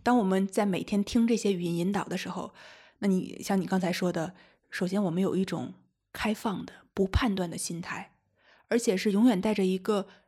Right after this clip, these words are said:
初学者的心态，像你第一次去听那样，去听这个语音引导。另外呢，第二点，像你刚才说的，就是说，这个课程不是非得必要听的，听的话呢，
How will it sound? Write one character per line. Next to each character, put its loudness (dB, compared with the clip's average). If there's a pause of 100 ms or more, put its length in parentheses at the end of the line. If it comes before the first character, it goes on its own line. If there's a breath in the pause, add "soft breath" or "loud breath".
(280 soft breath)
初 0
学 0
者 -6
的 -10
心 -8
态， -10 (320)
像 0
你 0
第 2
一 4
次 0
去 -2
听 0
那 0
样， -10 (480)
去 -4
听 -2
这 2
个 0
语 -4
音 -6
引 -8
导。 -10 (1200 soft breath)
另 2
外 6
呢， 2
第 -2
二 2
点， -2
像 0
你 -4
刚 2
才 0
说 2
的， 4
就 4
是 0
说， 0 (500 soft breath)
这 4
个 -8
课 2
程 2
不 0
是 0
非 0
得 0
必 -2
要 0
听 -2
的， -8 (380)
听 4
的 8
话 2
呢， 0